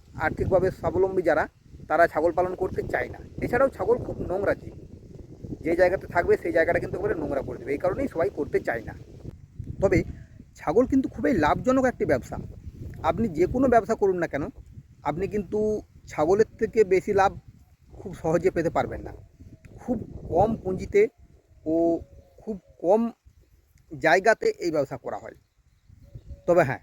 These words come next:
পরিশ্রমটা একটু বেশি করতে হয়। বিশেষ করে প্রথম পর্যায়ে আপনি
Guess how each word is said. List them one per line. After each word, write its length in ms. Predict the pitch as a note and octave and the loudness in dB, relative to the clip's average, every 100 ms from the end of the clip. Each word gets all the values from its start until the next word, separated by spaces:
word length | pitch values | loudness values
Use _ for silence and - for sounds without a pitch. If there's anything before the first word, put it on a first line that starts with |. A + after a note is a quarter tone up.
| _ - | _ -8
পরিশ্রমটা 480 | C3+ D#3 A3 A#3 B3 | -8 -6 -4 -2 -2
একটু 140 | D4 G3+ | -4 0
বেশি 200 | D3 A3 B3 - _ - - | 0 0 -6 -8 _ -20 -12
করতে 240 | B2+ - | -10 -10
হয়। 180 | - A#2 - - - - - - _ _ - | -14 -14 -14 -18 -18 -18 -20 -20 _ _ -12
বিশেষ 200 | C3+ F3+ | -4 -2
করে 220 | - G3+ G#3+ G#3+ - _ _ - | 2 6 8 6 2 _ _ -8
প্রথম 220 | D3+ G#3+ | -6 -4
পর্যায়ে 420 | G#3+ A3 G3+ A#3 A3+ | 0 0 2 4 4
আপনি 200 | G3 | 2